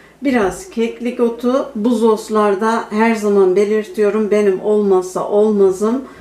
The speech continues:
E, Mayogan Almanya'da, Türkiye'de keklik otu diye geçiyor. Ve birazcık da sarımsak tozuna ihtiyacım var. Biraz malzemelerim fazla gibi görünüyor, karışık gibi görünüyor. Ama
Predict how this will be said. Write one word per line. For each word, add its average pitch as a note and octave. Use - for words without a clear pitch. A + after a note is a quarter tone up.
E, G3+
Mayogan G3
Almanya'da, G3+
Türkiye'de G#3
keklik G3+
otu F#3
diye F#3
geçiyor. G3
Ve B3
birazcık G#3+
da C#4+
sarımsak G#3+
tozuna G#3
ihtiyacım G3
var. A3
Biraz C4+
malzemelerim A#3+
fazla A#3
gibi G#3+
görünüyor, G3+
karışık A3
gibi G3+
görünüyor. G3
Ama B3